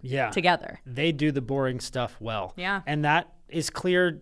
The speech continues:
Speaker 1: ev-, again, even with, without Pad, seeing them work together, seeing how they fit, seeing even how they're working in this kind of passing camp, as Arthur Smith calls it, it's very clear that they are together.
Speaker 2: Yeah.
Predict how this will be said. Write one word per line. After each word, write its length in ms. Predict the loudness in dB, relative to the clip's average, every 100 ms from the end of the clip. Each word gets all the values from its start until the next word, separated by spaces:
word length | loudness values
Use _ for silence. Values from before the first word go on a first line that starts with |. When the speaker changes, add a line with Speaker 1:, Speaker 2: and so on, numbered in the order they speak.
| -2
Speaker 1:
ev-, 180 | 0 0
again, 320 | 0 0 0
even 380 | 0 -2 -4 -2
with, 140 | -4 -2
without 340 | 2 2 0
Pad, 260 | 0 -2 -2
seeing 280 | -2 -2
them 260 | 0 -2 2
work 280 | 2 2 -2
together, 440 | -6 -2 0 -2
seeing 300 | -2 -4 -4
how 180 | -2 -2
they 180 | 0 -4
fit, 460 | -6 -2 -2 0 -4
seeing 480 | -2 -2 -4 -8 -12 -20 -8
even 240 | -6 -4 -2
how 180 | 0
they're 260 | 0 0 -2 -8 -20 -20 -20 _ 0
working 440 | 0 0 -4 -4
in 160 | -4 -2
this 200 | -4 -2
kind 180 | -2 -2
of 160 | -6
passing 420 | 2 2 2 -4
camp, 300 | -4 -4 -4
as 140 | -4 -4
Arthur 200 | -4 -4
Smith 260 | -8 -8
calls 260 | 2 2 4
it, 120 | 0 -4 -14 -4
it's 160 | 4
very 200 | 8 8
clear 260 | 6 2 2
that 180 | 2 2
they 180 | 4 6
are 140 | 6
together. 560 | 2 -4 -4 -2 -2 -2
Speaker 2:
Yeah. 140 | -8